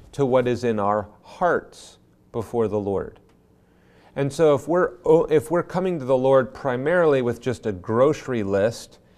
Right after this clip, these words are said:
that deals with temporal issues, "I need, uh, a raise, I need a new position at work, I need help with my schoolwork, I want to win the ball game that I'm in, I want to have this or that or the other thing,"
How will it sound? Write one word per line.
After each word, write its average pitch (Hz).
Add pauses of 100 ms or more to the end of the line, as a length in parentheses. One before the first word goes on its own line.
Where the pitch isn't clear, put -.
(220)
that 120
deals 131
with 107
temporal 139
issues, 98
"I 110
need, 110 (400)
uh, 104
a 101
raise, 95 (300)
I 113
need 113
a 104
new 113
position 104
at -
work, 101
I 120
need 120
help 104
with 107
my 104
schoolwork, 113 (100)
I 117
want 117
to 117
win 110
the 104
ball 110
game 107
that 104
I'm 104
in, 104 (340)
I 123
want 117
to 110
have 107
this 117 (240)
or 113
that 110
or -
the 107
other 123
thing," 92